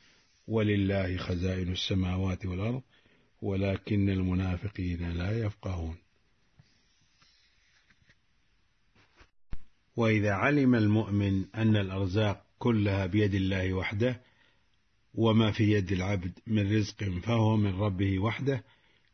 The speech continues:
إذا عرف ذلك ابتعد عن الشح والبخل، وسارع إلى البذل والجود بالإنفاق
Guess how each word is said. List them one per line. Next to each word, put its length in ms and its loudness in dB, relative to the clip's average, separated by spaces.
إذا 260 4
عرف 360 0
ذلك 640 0
ابتعد 520 0
عن 200 0
الشح 400 -2
والبخل، 600 0
وسارع 580 0
إلى 360 2
البذل 760 0
والجود 640 2
بالإنفاق 920 2